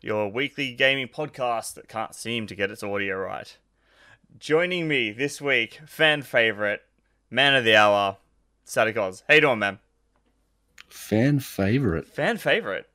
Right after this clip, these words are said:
Speaker 1: Well, I mean, you've been
Speaker 2: I'll
Speaker 1: on here
Speaker 2: take it.
Speaker 1: several, you've,
Speaker 2: I'll,
Speaker 1: you've been
Speaker 2: I'll
Speaker 1: on here enough. I feel like you should be a fan favorite by now. Even if they, even if they don't like you, it's tough. You like him now. Uh, this
Speaker 2: Yeah, if
Speaker 1: is
Speaker 2: you don't
Speaker 1: it.
Speaker 2: like me, unlucky.
Speaker 1: Unlucky, you like him anyway. How you been, man?
Speaker 2: I've been well-ish.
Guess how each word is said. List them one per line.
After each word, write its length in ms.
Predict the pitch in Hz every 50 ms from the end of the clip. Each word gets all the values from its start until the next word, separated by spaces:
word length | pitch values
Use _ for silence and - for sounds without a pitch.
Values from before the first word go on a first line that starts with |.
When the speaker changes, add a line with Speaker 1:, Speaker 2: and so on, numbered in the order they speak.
| _ -
Speaker 1:
Well, 100 | 135 151
I 40 | 165
mean, 160 | 180 175 160
you've 100 | 151 147
been 160 | 160 190 233
Speaker 2:
I'll 60 | 196 107
Speaker 1:
on 60 | 104
here 120 | 120 117
Speaker 2:
take 60 | 113
it. 0 | 101 101
Speaker 1:
several, 260 | 98 110 101 104 107 _ _ _ _ -
you've, 140 | - 151 156
Speaker 2:
I'll, 40 | -
Speaker 1:
you've 140 | 208 185 156
been 240 | 185 208 240 220 -
Speaker 2:
I'll 60 | 110
Speaker 1:
on 80 | 107
here 180 | 165 156 139 127
enough. 240 | 113 104 101 98 -
I 120 | - 170
feel 220 | - - 151 151 143
like 200 | 135 131 - 131
you 60 | 127
should 180 | - - 123
be 80 | 113 120
a 80 | 110 -
fan 260 | - 107 107 107 98
favorite 320 | 104 101 98 95 95 92
by 160 | - 92 90
now. 280 | 92 95 92 95 95 101 -
Even 220 | - 170 190 202
if 80 | 196 -
they, 280 | 170 175 151 156 -
even 140 | 147 156 170
if 80 | 175 165
they 140 | 175 151 127
don't 180 | 135 135 127 117
like 200 | 120 120 120 120
you, 200 | 139 147 151 127
it's 200 | 120 - - -
tough. 340 | - 123 104 95 - _ -
You 300 | 107 131 123 120 120 120
like 260 | 113 110 107 107 -
him 140 | 101 95 90
now. 280 | 87 65 62 64 - _ _ _ _ _ _ _ _ _ -
Uh, 80 | 123 120
this 100 | 123 135
Speaker 2:
Yeah, 100 | 104 95
if 60 | 113
Speaker 1:
is 60 | 131
Speaker 2:
you 40 | 95
don't 160 | 95 90 87
Speaker 1:
it. 40 | 90
Speaker 2:
like 120 | 90 87 82
me, 200 | 87 87 - -
unlucky. 760 | - 101 98 101 101 101 98 95 95 92 90 - - 85 76 - _ _ -
Speaker 1:
Unlucky, 460 | 131 147 170 160 151 147 143 - 110
you 140 | 98 101 101
like 200 | 101 104 104 101
him 80 | 107 101
anyway. 400 | 101 95 90 73 67 - 98 - _ _ _ _ _ -
How 80 | 196
you 40 | 175
been, 140 | 135 110 95
man? 180 | 92 - 151 - _ _ _ _ _ _ _ _ _ _ _ _ _ _ _ - -
Speaker 2:
I've 240 | 143 165 170 151 - _ _ - - 127
been 460 | 127 135 131 127 120 117 113 98 98
well-ish. 1600 | 95 98 98 104 131 185 262 262 220 - _ _ _ _ _ _ _ _ _ - - 110 151 233 233 - - - - - -